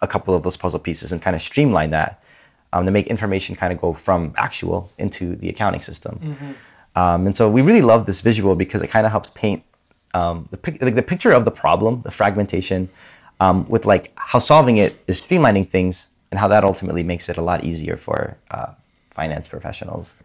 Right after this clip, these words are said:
Speaker 2: The funny thing about, um, again, someone who's seen a bunch of decks
Speaker 1: Mm-hmm.
Speaker 2: and, uh,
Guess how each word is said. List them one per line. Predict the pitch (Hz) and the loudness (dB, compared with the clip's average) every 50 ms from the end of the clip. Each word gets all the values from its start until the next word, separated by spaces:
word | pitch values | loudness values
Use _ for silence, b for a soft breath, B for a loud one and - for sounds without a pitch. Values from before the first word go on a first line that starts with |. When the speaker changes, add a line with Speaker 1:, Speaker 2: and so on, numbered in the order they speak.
| _ _ _ _ - | _ _ _ _ -8
Speaker 2:
The | - | -8
funny | - - - 156 165 190 202 | -4 0 0 0 0 0 -2
thing | - 240 240 214 | 0 0 0 0
about, | 151 123 110 117 120 127 131 131 131 - _ _ _ _ _ - | 0 -2 -2 -2 -2 -2 -2 -4 -6 -10 _ _ _ _ _ 2
um, | 156 139 127 123 120 113 117 - _ | 4 4 4 4 2 0 -4 -4 _
again, | 147 143 135 139 123 120 | 0 0 0 0 -2 -4
someone | 117 - 151 139 135 | -4 -4 -4 -2 -2
who's | 131 127 | -4 -4
seen | - - 151 135 | -4 -4 -4 -4
a | 123 | -2
bunch | 117 - 135 131 123 - | -2 -2 -2 -2 -2 -2
of | 135 | -2
decks | - 123 117 120 - - - - - | 0 -2 -2 -4 -6 -8 -12 -12 -12
Speaker 1:
Mm-hmm. | 104 95 165 | -12 -6 -2
Speaker 2:
and, | 147 143 135 127 123 123 120 117 110 - - - _ _ _ _ _ _ _ _ _ _ _ _ _ _ _ _ _ _ | -2 0 0 -2 -4 -4 -6 -6 -8 -12 -14 -16 _ _ _ _ _ _ _ _ _ _ _ _ _ _ _ _ _ _
uh, | - 131 127 123 120 117 113 113 | -4 -4 -2 -2 -2 -2 -4 -4